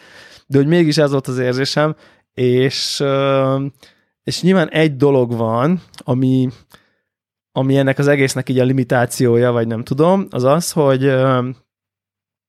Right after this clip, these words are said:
hogyha most itt jól belegondolunk, ugye ez a mozgás dolog, ez mindig, ö, V R-ba, ugye, hogy hogy haladsz. Ugye ez mindig egy picit nehéz. És, ö, hát,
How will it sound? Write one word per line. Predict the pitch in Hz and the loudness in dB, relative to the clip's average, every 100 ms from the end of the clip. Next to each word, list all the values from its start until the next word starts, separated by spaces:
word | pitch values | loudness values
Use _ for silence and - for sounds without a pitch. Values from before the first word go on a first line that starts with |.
| _ - | _ -10
hogyha | 131 135 | -2 0
most | 131 | 0
itt | 147 | 0
jól | 151 175 | 2 2
belegondolunk, | 143 143 135 131 139 123 123 120 165 190 | 4 0 -2 -4 0 0 0 2 2 2
ugye | 156 | 2
ez | 139 | 2
a | 139 | 2
mozgás | 147 180 160 131 131 | 2 2 2 0 2
dolog, | 147 151 135 | 2 2 2
ez | 131 | 0
mindig, | 135 139 127 123 120 | 0 0 0 -2 0
ö, | 120 117 117 117 120 _ - _ _ _ _ _ _ _ - - - | 0 2 0 -2 -4 _ -20 _ _ _ _ _ _ _ -20 -16 -6
V | 123 151 143 127 | -2 2 2 2
R-ba, | 123 123 139 151 | 2 2 2 2
ugye, | 143 | 0
hogy | 143 | 0
hogy | 175 - | -2 -2
haladsz. | 139 117 - - - _ _ _ _ _ _ _ _ _ _ _ _ _ - | -2 -2 -4 -10 -10 _ _ _ _ _ _ _ _ _ _ _ _ _ -4
Ugye | 139 123 | 0 2
ez | 127 | 2
mindig | 143 147 127 | 2 2 2
egy | 123 | 0
picit | - 131 120 - | 0 -4 -4 -6
nehéz. | 120 117 - - _ - - _ _ _ _ _ _ | -4 -4 -6 -12 _ -20 -20 _ _ _ _ _ _
És, | - 131 127 123 - - | -4 0 2 2 0 -2
ö, | 139 131 127 330 | 0 2 0 -2
hát, | 135 131 | -10 -10